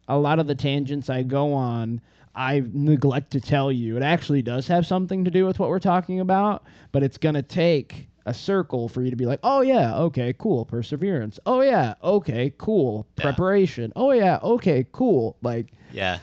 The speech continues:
Speaker 2: I know. I'm the same way, too. Like, I think about, like, there's so many instances where, like, I think of, like, an instance in, like, the military or a lesson I learned in the military, and it's, like, it applies to, like, business or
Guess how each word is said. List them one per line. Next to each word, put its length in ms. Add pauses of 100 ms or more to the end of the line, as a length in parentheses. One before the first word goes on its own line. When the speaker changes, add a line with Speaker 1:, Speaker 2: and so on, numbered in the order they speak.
(160)
Speaker 2:
I 100
know. 200
I'm 160
the 80
same 180
way, 100
too. 200
Like, 160
I 80
think 180
about, 160
like, 200
there's 140
so 120
many 120
instances 460
where, 80
like, 180
I 40
think 180
of, 80
like, 240
an 120
instance 500
in, 80
like, 160
the 80
military 580
or 80
a 80
lesson 360
I 100
learned 280
in 80
the 60
military, 400
and 80
it's, 120
like, 280
it 60
applies 360
to, 80
like, 200
business 560
or 400